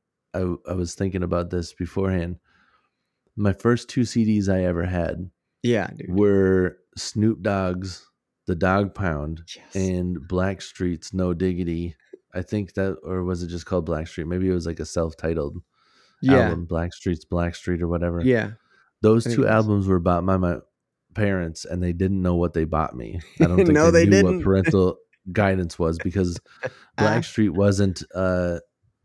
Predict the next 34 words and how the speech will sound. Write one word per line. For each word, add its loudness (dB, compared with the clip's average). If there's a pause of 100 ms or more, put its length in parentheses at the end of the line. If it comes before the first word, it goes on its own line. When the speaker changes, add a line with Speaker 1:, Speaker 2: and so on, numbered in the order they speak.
(380)
Speaker 1:
you -4
know, -2
like, -4
parental -2
guidance, -4
but -4 (220)
there -2
are, -2
like, -6 (580)
it's -4
R 0
and 0
B. -4 (420)
So -6
Speaker 2:
So 2
it 4
gets 2
Speaker 1:
they're 2
talking 4
Speaker 2:
graphic. 2
Speaker 1:
about -2
fucking. -2 (320)
Speaker 2:
Yeah. 4 (180)
Speaker 1:
And, 2 (260)
<clears throat> -20 (300)
and 2
Snoop 2
Dogg 0 (160)
is 0
just, -2
like, -6
crazy. -2 (640)
Speaker 2:
Yeah. 0
Speaker 1:
Uh, -4